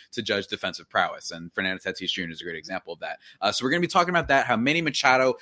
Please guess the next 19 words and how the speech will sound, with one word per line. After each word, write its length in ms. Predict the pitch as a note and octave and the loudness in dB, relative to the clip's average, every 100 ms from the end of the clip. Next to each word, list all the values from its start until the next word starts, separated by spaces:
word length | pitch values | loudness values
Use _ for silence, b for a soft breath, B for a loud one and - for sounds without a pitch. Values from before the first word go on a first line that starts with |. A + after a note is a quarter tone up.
| B | B
is 160 | C3 B2 | 0 2
a 80 | A#2 | 2
Gold 480 | G#2 D#3+ F#3+ D#3+ B2 | 6 10 10 10 6
Glove 320 | C#3+ C#3+ B2+ - | 6 6 2 -6
finalist, 800 | - D3+ F#3 B2 B2 - - - _ | 0 4 4 4 2 0 -4 -8 _
which 240 | G2 F#2+ G2 | -4 -2 -4
is 160 | F2 - | -6 -10
awesome, 460 | D#2+ E2 - C3+ F#3+ b b - | -8 -6 -6 -6 -6 b b -4
uh, 140 | G2+ G#2 | -2 -2
over 200 | G2+ F#2 | -4 -4
at 160 | F2 | -4
third 280 | - F2+ F2 | -2 -4 2
base, 300 | C3+ D3 - | 4 4 2
and 240 | F3 A3 G#3+ | 0 0 2
talking 280 | G3 G3+ G3 | 2 2 0
about 120 | E3 | 0
a 40 | |
Padre 400 | - F3 F3 E3 | 2 2 4 2
that 120 | D3+ | 2